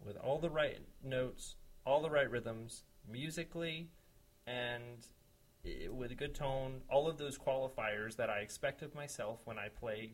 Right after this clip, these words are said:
quote-unquote well, right, then it gets a check mark. And if I didn't do it right, it gets an X. At the end of that, out of ten times, it gives me a percentage. Now, as musicians, I think we always wanna aim for the highest percentage,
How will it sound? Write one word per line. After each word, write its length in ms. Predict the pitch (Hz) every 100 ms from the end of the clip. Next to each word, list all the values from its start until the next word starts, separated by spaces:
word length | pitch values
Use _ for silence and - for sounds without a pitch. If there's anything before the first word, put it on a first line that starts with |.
| -
quote-unquote 600 | - 123 127 123 131 123 -
well, 500 | 143 147 98 101 117 - - -
right, 320 | 117 147 - - -
then 200 | 135 135
it 140 | 127 120
gets 120 | 107
a 60 | 113
check 240 | 110 -
mark. 220 | - - -
And 80 | 131
if 100 | 120
I 120 | 117
didn't 260 | 131 170 202
do 140 | 139
it 80 | 113
right, 220 | 110 107 -
it 120 | 113
gets 160 | 107 -
an 120 | 107
X. 320 | 98 - - - - -
At 120 | 123
the 140 | 151 131
end 140 | 175
of 120 | 196
that, 260 | 175 151 - - - - -
out 120 | 127
of 120 | 143
ten 280 | - 131 -
times, 460 | 185 185 120 120 -
it 140 | 123
gives 180 | 120 117
me 120 | 120
a 40 | 120
percentage. 680 | 139 139 170 107 - - - - - - - - - 135
Now, 120 | 120
as 160 | 131 143
musicians, 560 | 147 127 151 175 139 -
I 120 | 135
think 200 | 139 139
we 140 | 139
always 360 | 117 123 143 143
wanna 220 | 139 127
aim 160 | 123 127
for 100 | 131
the 120 | 120
highest 440 | 113 123 127 135 -
percentage, 800 | 123 - 139 110 113 - -